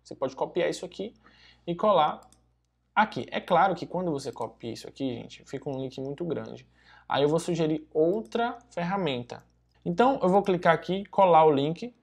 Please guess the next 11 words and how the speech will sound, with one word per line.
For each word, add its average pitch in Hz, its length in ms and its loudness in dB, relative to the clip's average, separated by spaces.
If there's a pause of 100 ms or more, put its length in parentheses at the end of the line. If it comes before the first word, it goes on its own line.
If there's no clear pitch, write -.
que - 80 -10
é 120 40 -4
aquele 127 220 -2
link 123 280 -2
imenso, 165 840 -2 (220)
tá? - 340 -8 (440)
E 165 80 0
vou 175 160 2
clicar 190 360 2
aqui, 202 200 -2
ó. - 100 -6